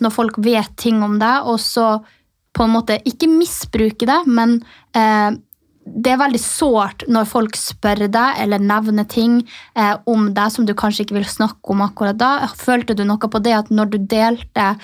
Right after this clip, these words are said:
noe som var så privat, og som du har sagt at du er litt introvert, så visste folk kanskje for mye om deg til at du var komfortabel med det?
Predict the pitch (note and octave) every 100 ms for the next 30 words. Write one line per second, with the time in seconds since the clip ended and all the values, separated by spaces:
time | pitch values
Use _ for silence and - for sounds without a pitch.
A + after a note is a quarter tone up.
0 | - - _ A3+ A3 G#3+ G#3+ G#3+ G#3 -
1 | G#3 G#3+ G#3 A#3 C#4+ C#4 - G#3+ A3 G#3
2 | G3+ G3 G#3 - G#3 G#3 - G#3+ G3+ G3+
3 | A3+ G#3+ A#3 C#4 C#4 A3 G#3 A#3 - -
4 | G#3 - G#3 G#3 A3 G#3 G#3+ - G#3+ A#3
5 | A3 G3+ - G#3 G3 G3 G3 G3+ G3+ G#3
6 | G#3 G#3+ G3 G#3+ A3+ B3+ A3 - G#2 A2